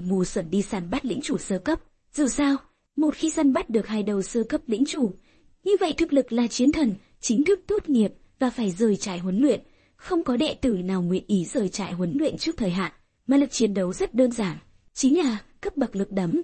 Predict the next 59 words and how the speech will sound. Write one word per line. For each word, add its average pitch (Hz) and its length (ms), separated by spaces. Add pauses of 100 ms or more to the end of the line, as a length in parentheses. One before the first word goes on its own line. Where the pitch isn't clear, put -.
(160)
nhân 277 220
với 240 240
cấp - 180
bậc 233 200
thí 202 140
luyện 269 220
tháp. 302 240 (500)
Ví 294 160
dụ 403 260
như 233 280 (240)
người 247 180
nào 208 140
đó 202 340
chiến 175 220
tích 311 200
đến 208 220
một 269 180
ngàn 214 160
điểm, 170 180 (600)
lực 254 180
đấm 240 220
cấp 392 220
một 226 120
phẩy 214 160
năm, 262 240 (240)
thí 277 140
luyện 339 240
tháp 381 240
là 208 80
cấp - 200
hai, 254 300 (240)
như 294 140
vậy, 269 220 (380)
lực 247 180
chiến 254 220
đấu 214 180
của 302 120
hắn 185 260
là 233 160
ba. 196 320 (280)
Điểm 247 220
tổng 214 200
thể 202 300
chính 220 180
là 247 120
log 226 180
không 247 220
nhân 262 200
với 214 180
ba, 233 180
tức 320 220 (120)
là 254 180
ba 277 140
nghìn 247 220
điểm. 190 260 (300)
Trại - 240
huấn 214 220
luyện - 160
thật, 220 220